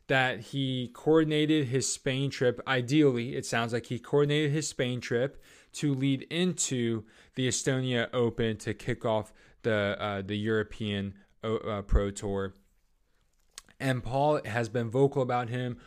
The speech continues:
wanting to win a couple of the events there and play well there, uh, and all that kind of stuff. Now, that being said,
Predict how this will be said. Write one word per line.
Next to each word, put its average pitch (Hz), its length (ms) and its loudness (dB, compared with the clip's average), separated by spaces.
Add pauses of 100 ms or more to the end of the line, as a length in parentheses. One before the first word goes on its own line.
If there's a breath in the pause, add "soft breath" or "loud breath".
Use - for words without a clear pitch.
(200 loud breath)
wanting 123 380 0
to 123 160 -4
win 117 220 -2
a 113 60 -6
couple 120 300 -6
of 110 100 -8
the 113 160 -4
events 110 320 -6
there 113 240 -4
and 107 120 -8
play 107 240 -4
well 107 280 -2
there, 127 440 0 (320 loud breath)
uh, 113 260 -4
and 113 140 -4
all 107 140 0
that 104 100 -2
kind 113 140 -4
of 107 60 -4
stuff. 98 180 -8 (100)
Now, 135 300 -2 (140)
that 180 200 0
being 208 220 0
said, 120 380 -2